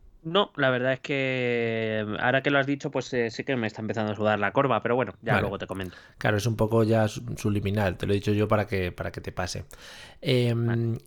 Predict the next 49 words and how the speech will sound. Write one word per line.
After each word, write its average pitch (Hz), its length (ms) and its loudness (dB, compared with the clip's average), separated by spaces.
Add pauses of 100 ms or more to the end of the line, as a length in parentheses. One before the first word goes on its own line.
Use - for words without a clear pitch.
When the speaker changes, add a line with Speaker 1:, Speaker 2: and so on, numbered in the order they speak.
(120)
Speaker 2:
gracias 143 380 6
a 143 80 8
todos 143 140 10
los 131 100 8
que 135 60 6
nos 131 80 8
estáis 123 200 4
escuchando, 135 440 4
gracias 120 300 4
Patreons 123 360 4
por 113 160 0
seguir 113 220 4
apoyando 113 320 2
este 113 160 -2
magnífico 113 760 4
proyecto. 135 640 4
Está - 220 -2
feo, 107 240 6
¿no? 113 140 2
También 107 260 4
<laughs> - 340 2
que - 140 -2
lo 123 80 4
diga - 380 0
yo 156 100 0
así. - 460 -2 (480)
<laughs> - 20 8 (600)
Gracias 120 240 2
Patreon 127 300 6
por 113 140 6
estar 113 180 4
apoyándonos 117 400 4
a 113 40 2
nosotros, 113 280 2
que 107 60 -4
somos 110 240 4
la 98 200 2
hostia, 110 380 2
¿no? 117 300 2 (160)
Somos 104 260 2
muy 120 300 6
buenos, 117 440 4
tío. 110 280 0
¿Qué, 110 140 -8
qué 117 80 -14
quieres 117 180 0
que 117 100 0
te 117 80 0
digamos? 95 480 -4